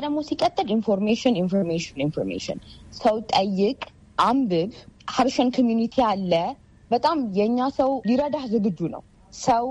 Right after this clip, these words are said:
ካገኘህ ይረዳሃል፣ ኢንፎርሜሽን ይሰጥሃል። አንዶኪመንትድ ላለመሆን መጣር ነው። በትምህርት ቤት ከመጣ እንዴት ነው የሆነ አይነት ዶኪመንቴሽን ይዤ ሊገሊ መቆየት የምችለው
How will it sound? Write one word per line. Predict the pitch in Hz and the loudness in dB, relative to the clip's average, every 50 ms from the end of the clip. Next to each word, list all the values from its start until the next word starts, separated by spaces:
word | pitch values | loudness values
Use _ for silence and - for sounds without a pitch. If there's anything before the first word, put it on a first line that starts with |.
| 269 254 - - | -6 -8 -10 -10
ካገኘህ | - - 220 214 220 269 285 285 302 339 392 - - | -2 0 0 2 4 2 2 2 0 -2 -4 -8 -6
ይረዳሃል፣ | - 214 226 208 196 185 156 143 151 139 - 117 - | -4 0 0 0 2 0 -2 0 0 -2 -2 -2 -2
ኢንፎርሜሽን | - 202 214 208 208 202 208 202 208 - - 196 175 | 0 0 2 2 2 2 0 -2 -2 -2 -2 0 0
ይሰጥሃል። | 175 175 - 175 - - - 147 151 104 - - - | 0 0 0 -2 0 0 -2 -2 0 -2 -2 -2 0
አንዶኪመንትድ | 233 285 302 277 262 269 285 277 - - 285 269 269 285 294 294 - 381 381 294 | 0 2 2 2 0 0 -2 -4 -4 -2 -2 0 0 0 -2 -2 -4 -4 -4 0
ላለመሆን | 233 214 220 220 233 240 247 247 254 262 294 294 254 214 190 | 2 2 2 2 0 -2 -2 -2 0 0 0 0 0 0 0
መጣር | 196 202 202 208 - - 175 175 170 - - | 0 0 0 0 0 -2 0 0 -2 -4 -10
ነው። | - - - - - | -14 -18 -18 -20 -4
በትምህርት | - 202 220 - 262 240 233 254 247 - 262 | -2 -2 0 2 2 2 0 -2 -2 -2 -2
ቤት | 240 269 277 - | -2 -2 -2 -2
ከመጣ | - 277 269 269 277 - - 320 294 - - - _ - - | -2 0 0 0 0 0 0 0 0 -2 -4 -10 _ -4 -2
እንዴት | 226 247 214 262 262 - | 0 0 0 0 0 0
ነው | 240 220 208 196 190 185 180 151 - - - | 0 0 2 0 -2 -4 -6 -8 -10 -10 -6
የሆነ | 196 214 254 285 320 330 320 | -2 0 0 2 0 0 -2
አይነት | 302 294 277 277 - - | -2 -2 -2 -4 -4 -2
ዶኪመንቴሽን | 196 220 226 - - 254 240 240 254 247 262 269 247 - 262 240 | -2 -2 -2 0 0 0 0 0 0 0 -2 -4 -2 0 0 0
ይዤ | 233 247 277 277 233 196 180 170 202 320 - - - - - - | 2 2 0 0 -2 -2 -2 0 0 -2 -4 -8 -16 -20 -14 -8
ሊገሊ | - 202 220 269 302 302 - 285 269 233 190 196 254 403 - | -6 -2 0 0 0 0 0 -2 0 0 -2 -2 -4 -4 -2
መቆየት | 262 220 214 - 220 233 226 226 247 - | -2 -2 0 0 -2 -2 -2 -2 -2 -2
የምችለው | 226 214 208 208 - - - 185 165 151 | -2 -2 -2 -4 -4 -4 -2 0 0 0